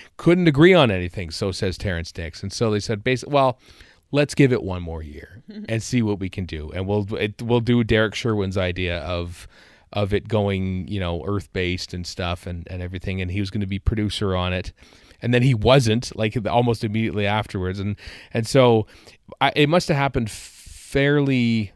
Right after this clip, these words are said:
Speaker 1: quickly, though, that Doctor Who was renewed, because I think that Terrance Dicks was already, like, getting Robert Holmes to write the first story of next season, like, in December of sixty-eight, I think.
Speaker 2: Hmm.
Speaker 1: And Jon Pertwee was cast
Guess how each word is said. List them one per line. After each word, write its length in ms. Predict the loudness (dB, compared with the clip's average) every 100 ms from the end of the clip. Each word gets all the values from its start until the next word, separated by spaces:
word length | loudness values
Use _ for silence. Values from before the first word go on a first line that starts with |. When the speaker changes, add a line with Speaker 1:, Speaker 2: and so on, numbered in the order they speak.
| _
Speaker 1:
quickly, 500 | -2 0 2 0 -4
though, 460 | -4 -6 -6 -8 -12 _ _
that 440 | -6 -4 -4 -8 -8
Doctor 320 | -6 -6 -6
Who 140 | -4
was 260 | -4 -4 -4
renewed, 380 | -6 -6 -6 -6
because 260 | -8 -8
I 80 | -10
think 140 | -10 -6
that 480 | -8 -8 -12 -12
Terrance 260 | -8 -6 -6
Dicks 240 | -8 -8
was 140 | -8 -6
already, 180 | -4 -4
like, 220 | -8 -8
getting 240 | -8 -6
Robert 240 | -6 -6 -6
Holmes 260 | -6 -8
to 120 | -10 -12
write 140 | -12
the 60 | -18
first 460 | -20 -12 -10 -10
story 240 | -8 -8 -8
of 80 |
next 160 | -10 -12
season, 180 | -10 -10
like, 220 | -10 -14 _ -20 -20 _ -12
in 160 | -10
December 920 | -10 -12 -12 -12 -12 -10 -10 -4 -4
of 120 | -4 -6
sixty-eight, 880 | -10 -12 -10 -12 -12 -14 -12 -10
I 100 | -8
think. 460 | -8 -6 -6 -8 -12
Speaker 2:
Hmm. 120 | -18 -20 -20 -20 _ -6
Speaker 1:
And 120 | -2
Jon 240 | 2 4
Pertwee 440 | 4 4 2 0 -2
was 220 | -4 -6
cast 520 | -6 -4 -2 -4 -10